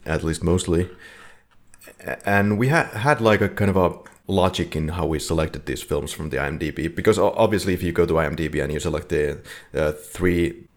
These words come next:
best rated movies from there, it will just give you, like,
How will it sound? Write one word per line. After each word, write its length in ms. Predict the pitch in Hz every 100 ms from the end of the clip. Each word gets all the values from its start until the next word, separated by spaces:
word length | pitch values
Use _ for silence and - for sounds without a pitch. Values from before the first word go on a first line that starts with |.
| -
best 300 | 80 - 92
rated 300 | 85 87 95
movies 320 | 87 82 80
from 200 | - 85
there, 260 | 82 78
it 120 | 78 -
will 120 | 82
just 340 | - 80 -
give 180 | - 80
you, 480 | 78 76 73 73 73 _ _ _ _ -
like, 160 | -